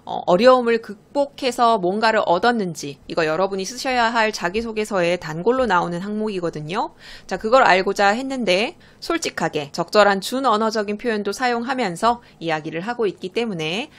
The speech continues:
어, 적절한 면접이라고 볼 수 있습니다. 이렇게 지문 내용 살펴봤고,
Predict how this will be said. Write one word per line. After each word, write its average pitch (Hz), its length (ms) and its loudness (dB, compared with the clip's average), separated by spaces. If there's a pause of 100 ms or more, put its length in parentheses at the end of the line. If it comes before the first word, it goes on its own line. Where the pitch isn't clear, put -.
(160)
어, - 160 -10
적절한 208 640 -2
면접이라고 160 800 -6 (160)
볼 160 140 -12
수 - 140 -4
있습니다. 147 540 -8 (1500)
이렇게 208 280 -2
지문 262 360 -4
내용 220 280 2
살펴봤고, 220 920 -2